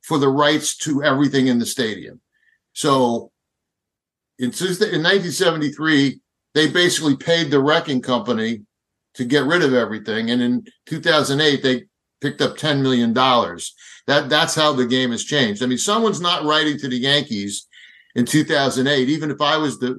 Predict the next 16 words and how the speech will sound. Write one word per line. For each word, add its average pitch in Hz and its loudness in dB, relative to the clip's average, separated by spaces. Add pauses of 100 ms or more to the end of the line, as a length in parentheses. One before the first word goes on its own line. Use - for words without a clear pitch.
the 117 -4
Bob 135 0
Fischel 135 0
of 113 -2
that 120 0
time 127 -2 (640)
and 131 0
walking 147 0
away 131 2
with 117 -6
seat 135 -2
number 113 -2
seven, 98 -2
so 98 -6
to 87 -12
speak. 80 -14